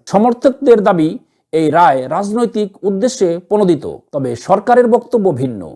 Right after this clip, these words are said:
এই মামলার রায়ের ফলে পাকিস্তানের রাজনৈতিক অঙ্গনে উত্তেজনা আরও বাড়বে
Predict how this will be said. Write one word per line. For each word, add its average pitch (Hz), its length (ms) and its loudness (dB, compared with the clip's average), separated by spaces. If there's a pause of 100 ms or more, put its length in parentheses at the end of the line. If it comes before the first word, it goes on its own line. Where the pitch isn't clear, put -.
(320)
এই 165 120 0
মামলার 196 340 0 (120)
রায়ের 170 280 4 (240)
ফলে 143 260 -2
পাকিস্তানের 175 640 -6 (140)
রাজনৈতিক 180 580 -2 (520)
অঙ্গনে 214 440 2 (120)
উত্তেজনা 185 520 -2 (140)
আরও 131 160 -4 (540)
বাড়বে 127 320 0